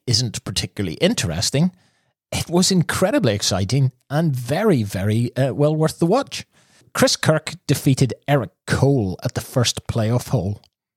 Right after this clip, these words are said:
Now, there's a couple of things about the stories that go in at the Honda Classic here. It is two thousand eight hundred and thirty-five days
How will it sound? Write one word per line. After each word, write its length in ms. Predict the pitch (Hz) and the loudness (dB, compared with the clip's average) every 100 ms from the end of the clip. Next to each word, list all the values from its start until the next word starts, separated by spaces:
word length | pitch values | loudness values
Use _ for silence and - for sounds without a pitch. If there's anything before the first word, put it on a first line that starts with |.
| _ | _
Now, 200 | 139 123 | -6 -2
there's 140 | 120 127 | 0 0
a 40 | |
couple 240 | - - 233 | -2 -4 0
of 80 | |
things 160 | 185 147 | 2 2
about 160 | 113 - | 2 0
the 80 | |
stories 540 | - - 107 101 113 110 | 0 2 2 4 2 2
that 180 | 113 - | -2 0
go 200 | 117 113 | 2 2
in 220 | 113 92 123 | 0 -4 -8
at 80 | |
the 120 | 123 123 | -2 0
Honda 200 | 110 107 | 0 -2
Classic 420 | 117 98 - - | -4 -4 -4 -4
here. 160 | 110 - - - - - - | -6 -8 -14 -20 -18 -20 -8
It 100 | - | 0
is 140 | 170 - _ | 2 2 _
two 260 | - 226 233 | 0 2 2
thousand 500 | - 175 165 147 127 - | 2 4 4 2 -2 0
eight 160 | 165 - | 0 2
hundred 280 | 151 131 | 0 2
and 120 | 123 113 | 0 0
thirty-five 800 | - 151 147 - 135 110 101 - | 0 2 2 0 2 2 0 -2
days 600 | 98 127 143 - - | 0 0 0 -2 -6